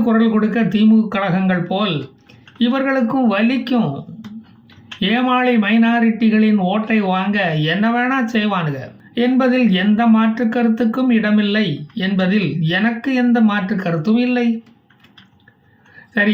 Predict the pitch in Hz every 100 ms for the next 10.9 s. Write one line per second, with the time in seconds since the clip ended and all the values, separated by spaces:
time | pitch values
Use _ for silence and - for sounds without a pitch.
0 | 190 185 175 190 208 220 196 175 156 147
1 | 135 120 110 - _ _ _ _ _ _
2 | _ _ - - - - 208 226 269 254
3 | 226 214 196 208 190 160 185 226 220 190
4 | 196 190 165 175 214 233 196 175 196 180
5 | 175 147 123 - - 202 208 180 180 196
6 | 233 240 - _ - 196 190 214 190 190
7 | 240 226 208 185 196 180 170 190 202 190
8 | 185 175 208 226 - - _ _ - 247
9 | 254 226 247 240 220 202 233 254 240 233
10 | 202 202 190 180 151 190 - 247